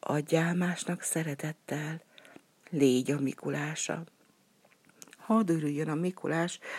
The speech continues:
hogy akad már mása. A Mikulás valójában csak a jót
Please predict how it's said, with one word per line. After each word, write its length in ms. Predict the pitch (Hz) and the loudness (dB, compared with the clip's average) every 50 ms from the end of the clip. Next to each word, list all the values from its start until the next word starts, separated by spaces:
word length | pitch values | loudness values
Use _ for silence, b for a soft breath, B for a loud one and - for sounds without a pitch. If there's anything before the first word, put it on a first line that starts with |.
| B B B | B B B
hogy 200 | - 180 175 - - | -4 -4 -4 0 2
akad 540 | - 240 220 - - 170 165 156 147 156 | 4 4 4 2 2 2 2 2 0 0
már 340 | 160 165 170 170 170 175 170 | 0 2 2 2 2 0 0
mása. 680 | 156 151 151 - - - - - - - - - - - _ _ B B B B B B B B B B B B B B B | 0 0 0 0 -2 -2 -4 -4 -4 -4 -4 -6 -8 -12 _ _ B B B B B B B B B B B B B B B
A 140 | - - 101 | -10 -6 -4
Mikulás 680 | - - - - - - 107 135 160 156 170 170 - | -2 -2 -2 -4 -4 -6 -4 -2 -2 -2 -2 -4 -4
valójában 840 | - 160 175 175 170 175 185 185 185 185 185 180 190 190 196 196 190 | -4 -2 0 0 0 0 0 0 0 0 0 -2 -2 -2 -2 -4 -4
csak 220 | - - 185 - - | -4 -6 -6 -2 -2
a 40 | |
jót 320 | 180 165 143 123 - - | 0 0 0 0 -2 -4